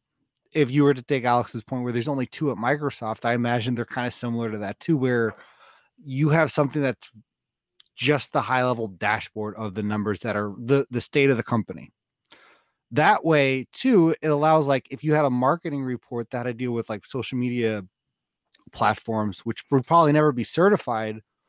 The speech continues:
but it can at least be promoted because we at least vetted it. It's never gonna go certified with those data sets because it's not necessarily something you're reporting to your board of directors, you're reporting to the executive level team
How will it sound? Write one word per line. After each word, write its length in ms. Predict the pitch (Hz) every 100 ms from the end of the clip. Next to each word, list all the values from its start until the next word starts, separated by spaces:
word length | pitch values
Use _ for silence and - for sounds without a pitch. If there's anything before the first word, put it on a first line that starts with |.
| _ _ _ -
but 120 | 160
it 40 | -
can 100 | 160
at 40 |
least 200 | 160 170
be 120 | 180
promoted 560 | 156 147 127 131 139 120
because 180 | 120 113
we 200 | 117 117
at 120 | 110
least 280 | 123 120 104
vetted 300 | 117 120 104
it. 180 | 95 - -
It's 220 | 139 -
never 460 | 135 143 156 160
gonna 180 | 147 139
go 140 | 120 110
certified 640 | - 101 92 - - - _ -
with 160 | 110
those 200 | 123 107
data 260 | 117 110 104
sets 280 | - 98 -
because 460 | 127 - 127 113
it's 220 | - 123 135
not 200 | 135 127
necessarily 360 | 123 131 123
something 340 | 120 127 113 127
you're 160 | 120
reporting 640 | 123 - - 123 120 117 107 _ _ _ _ -
to 100 | 143
your 100 | 113
board 260 | 120 127
of 60 | 110
directors, 500 | 113 113 - 117 107
you're 180 | 113 117
reporting 360 | - 127 117
to 80 | 113
the 120 | 113
executive 500 | 104 95 113 - 113
level 260 | 110 104 104
team 380 | - 127 117 98